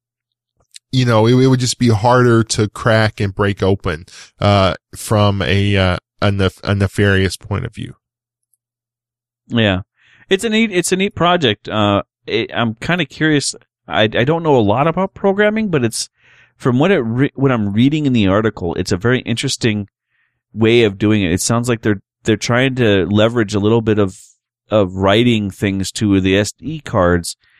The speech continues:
Speaker 2: in, in a more of a sequential way of, to make them faster instead of trying to do it, um, just on, on the write cycles. Yeah,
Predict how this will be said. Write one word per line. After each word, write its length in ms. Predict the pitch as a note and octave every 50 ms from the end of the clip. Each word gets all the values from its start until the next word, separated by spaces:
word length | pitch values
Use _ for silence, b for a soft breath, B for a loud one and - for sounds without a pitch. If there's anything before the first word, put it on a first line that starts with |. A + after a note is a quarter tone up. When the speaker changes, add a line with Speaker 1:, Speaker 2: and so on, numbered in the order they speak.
| b b b b b
Speaker 2:
in, 140 | - G2+ A2
in 240 | E2+ - F2 G#2+ G2+
a 220 | F#2+ F#2 F2+ D#2+ - -
more 360 | A#2 A#2 A2+ A2+ A#2 A#2 A#2+
of 60 | A2+
a 80 | G#2 F#2+
sequential 760 | - - - C3 A#2 - - B2 B2 B2 - - A2+ G#2
way 220 | G2 G2+ G2+ G2+ G2+
of, 260 | F#2+ F#2 F#2 - - _ _ _ _ _ -
to 80 | -
make 180 | G#2+ G#2 G#2 -
them 160 | - F#2+ F2+
faster 640 | - - G2+ G2 G2 G2+ - - F#2+ D#2 C2+ - -
instead 380 | - - F2 - - - G#2 G2
of 80 | F#2+
trying 280 | - - - G#2 G2 G2
to 40 | F#2+
do 200 | F2+ G2+ F#2+ F#2+
it, 120 | F#2 - _ _ _ _ _ _ _ _ _ _ _ _ _ _ _ -
um, 380 | - F#2+ F#2+ E2+ E2 D#2+ D2+ D#2+ _ _ _ _ _ _ _ _ _ _ _ _ _ _ _ _ _ _ _ _ _ _ _ -
just 340 | A#2+ - B2+ A#2 A2 - -
on, 400 | - G#2+ G#2+ G2+ G2+ G2 G2 -
on 260 | - G2+ G2+ F#2+ F#2
the 120 | F2 F2+ F2
write 300 | F2 F#2 G#2+ A#2+ - -
cycles. 680 | - - G2 F2+ - - F2+ E2 E2 - - - - _ _ _ _ _ _ _ _ _
Yeah, 340 | - D2 C#2+ - G2 E2 C#2